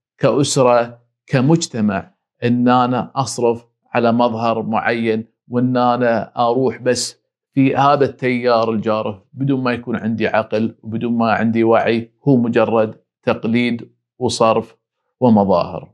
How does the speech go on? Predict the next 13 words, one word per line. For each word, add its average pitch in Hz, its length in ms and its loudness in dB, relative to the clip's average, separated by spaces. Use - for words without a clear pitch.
إذا 147 200 4
أنتم 185 160 2
صبرتوا 160 460 4
معاي 107 320 4
إلى 120 240 0
نهاية 143 460 2
هذه 127 380 2
الحلقة 143 400 0
فأنا 120 280 0
ودي 123 400 0
أشكركم 147 680 -2
الشكر 139 420 -2
الجزيل. 127 680 0